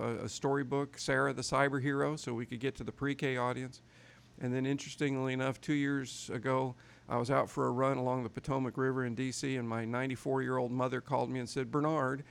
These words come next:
uh, there's a, a man from the bank on the phone, and he wants my user I D and passwords because he says there's something wrong with my account. Should I give it to him?" And I said, "We've gotta do something about that." So, so we rolled out our senior citizen program, Cyber Generations,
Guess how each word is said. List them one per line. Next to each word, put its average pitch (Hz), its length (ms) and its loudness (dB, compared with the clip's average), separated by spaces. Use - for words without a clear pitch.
uh, 123 160 2
there's 131 320 0
a, 127 300 2
a 127 60 0
man 143 300 2
from 135 220 -4
the 123 100 0
bank 143 360 2
on 127 140 0
the 120 80 -2
phone, 135 340 2
and 120 100 -2
he 123 80 0
wants 131 300 -2
my 123 100 -2
user 131 340 0
I 127 80 2
D 123 120 -2
and 120 120 -4
passwords 135 680 0
because 120 260 -6
he 120 240 -4
says 127 260 -4
there's 120 160 -4
something 120 280 -4
wrong 123 200 0
with 110 140 -10
my 117 160 -2
account. 117 320 -4
Should 113 160 -6
I 120 80 0
give 113 220 -4
it - 140 -8
to 101 120 -6
him?" 101 140 -8
And 120 100 -2
I 120 80 0
said, 123 160 -4
"We've 135 220 0
gotta 131 220 4
do 123 120 -2
something 113 400 -6
about 113 300 -6
that." 110 260 -8
So, 120 320 -6
so 131 160 -6
we 123 140 0
rolled 147 320 4
out 143 200 4
our 123 140 0
senior 160 340 0
citizen 151 400 -2
program, 113 440 -4
Cyber 120 320 -2
Generations, 113 680 -6